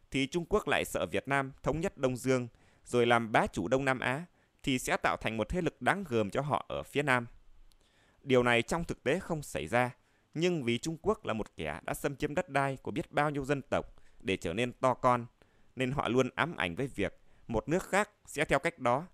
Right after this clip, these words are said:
để thành một đối thủ của họ. Do vậy có thể nói rằng trong câu chuyện Hoa Kiều hay rộng hơn là mối quan hệ Việt Trung sau năm bảy lăm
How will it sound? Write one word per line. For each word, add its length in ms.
để 120
thành 200
một 120
đối 160
thủ 320
của 100
họ. 260
Do 200
vậy 260
có 100
thể 180
nói 220
rằng 300
trong 220
câu 180
chuyện 200
Hoa 200
Kiều 240
hay 200
rộng 240
hơn 280
là 160
mối 180
quan 220
hệ 140
Việt 260
Trung 220
sau 200
năm 200
bảy 140
lăm 220